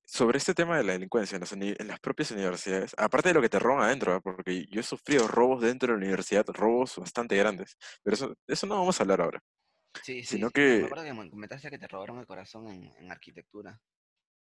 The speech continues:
Speaker 1: Un par de, pues sí, pues sí. Además de eso, me, me robaron herramientas,
Speaker 2: Tus
Speaker 1: muchas
Speaker 2: trabajos
Speaker 1: cosas,
Speaker 2: de
Speaker 1: muchas
Speaker 2: M S que te,
Speaker 1: cosas.
Speaker 2: te los robaban.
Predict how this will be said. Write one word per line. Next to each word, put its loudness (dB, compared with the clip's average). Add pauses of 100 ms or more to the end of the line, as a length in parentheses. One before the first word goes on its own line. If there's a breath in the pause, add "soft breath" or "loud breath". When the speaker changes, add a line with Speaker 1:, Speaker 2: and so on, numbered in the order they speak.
(140)
Speaker 1:
Un -10
par 4
de, -8 (680)
pues 0
sí, 0
pues -8
sí. -10 (440)
Además 4
de 8
eso, 2
me, 0
me -6
robaron 4
herramientas, -2 (1400 loud breath)
Speaker 2:
Tus -16
Speaker 1:
muchas -4
Speaker 2:
trabajos -
Speaker 1:
cosas, -6
Speaker 2:
de -16
Speaker 1:
muchas -18
Speaker 2:
M -18
S -12
que -6
te, -16
Speaker 1:
cosas. -12
Speaker 2:
te -20
los -18
robaban. -18